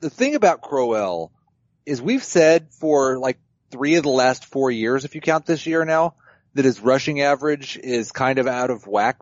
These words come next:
because of one or two big plays. It may just be that he is adept at making those big plays. And I think you have to take that into consideration.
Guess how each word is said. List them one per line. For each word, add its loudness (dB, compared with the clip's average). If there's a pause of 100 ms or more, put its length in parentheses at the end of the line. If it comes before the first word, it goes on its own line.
(100)
because 0
of -6
one -2
or 0
two -4
big 2
plays. 0 (420)
It 2
may 4
just 0
be 2
that 0
he 0 (120)
is 2
adept 0
at -8
making -2
those 2
big 0
plays. 0
And -10
I -2
think -2
you 2
have 2
to -20
take 2
that 4
into -2
consideration. -2